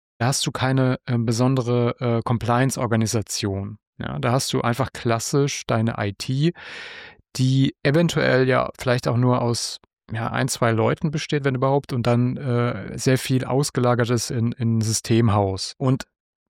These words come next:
ich hab auch mit dem B S I gesprochen, die fanden das dann auch nachvollziehbar.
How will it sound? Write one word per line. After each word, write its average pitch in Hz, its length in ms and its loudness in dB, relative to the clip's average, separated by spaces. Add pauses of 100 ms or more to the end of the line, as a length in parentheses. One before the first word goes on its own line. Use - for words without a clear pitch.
(340)
ich 139 140 -6
hab 139 100 -2
auch 170 120 2
mit 135 80 2
dem 131 60 0
B 135 120 4
S 131 160 -2
I 147 100 -2
gesprochen, 147 440 -2
die 123 60 0
fanden 139 320 -4
das 123 120 -2
dann 120 100 -4
auch 113 160 -6
nachvollziehbar. 143 1000 -4